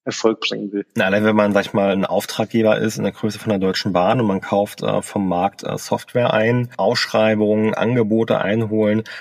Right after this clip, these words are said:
Speaker 2: das sind ja auch dann, wenn man, wie du sagst, ähm, äh, zum einen erstmal homogenisieren die I T, eine Basis schaffen, dann neue Systeme einkaufen.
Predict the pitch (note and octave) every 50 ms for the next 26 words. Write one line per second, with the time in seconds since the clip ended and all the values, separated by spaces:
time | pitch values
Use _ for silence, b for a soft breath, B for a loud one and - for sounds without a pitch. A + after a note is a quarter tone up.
0 | B B - - - - A2+ G#2 A2+ G#2 - - - - G#2+ G2+ G2+ G#2 G#2 G2+
1 | G#2 G#2 G#2+ A#2 A2+ G#2 - G#2+ G#2 A2 F#2+ F#2 G2 G2+ A2 - - - G#2+ G#2+
2 | G2+ G2+ G2+ G2 G2 G2+ F#2+ G2 F#2+ - - A2 G#2 G#2 G2+ G2+ - - A2 G#2
3 | G2+ F#2+ G#2+ A2 G#2+ G#2 G2 G#2 G2+ G2+ F#2+ F#2 G#2 B2 C#3 D3 C#3 C3+ - A2
4 | A#2+ - - - - C3+ B2 A#2 G#2 F#2 F#2+ G#2+ A#2+ C3 C#3 B2+ - - B2+ B2
5 | - B2 A#2 G#2+ G#2 G2+ G2+ G2+ G2 G#2 G#2 G#2 G2 - - - A2 G2+ - -
6 | - G2 B2+ C3 - B2+ A#2 A#2+ A#2+ - C3+ C3+ C3